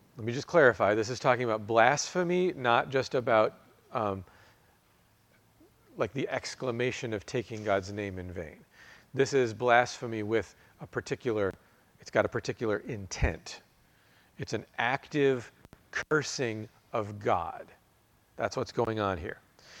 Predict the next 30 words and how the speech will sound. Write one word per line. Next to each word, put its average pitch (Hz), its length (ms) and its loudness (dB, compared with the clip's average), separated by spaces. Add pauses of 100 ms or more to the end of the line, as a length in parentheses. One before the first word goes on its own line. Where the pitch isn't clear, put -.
(280)
So - 140 -2
blasphemy 180 560 2
is 131 140 -2
disrespect 143 840 0
toward 117 300 2
God. 104 320 4 (800)
The 147 80 4
word 143 260 6
means 127 380 -2
to - 120 -8
curse 160 480 2
or 120 140 0
revile, 117 580 6 (320)
to - 120 -2
puncture 160 720 -2
or 135 160 0
to - 140 -6
pierce. - 520 -4 (100)
In 156 80 2
other 165 180 6
words, 120 260 4 (600)
it's 190 180 0
seeking 185 720 -2
to 165 220 -2
destroy. 107 720 -6 (1300)
God's 135 320 6
name 151 400 0
represents 139 560 2
his 107 200 -4
character, 190 600 2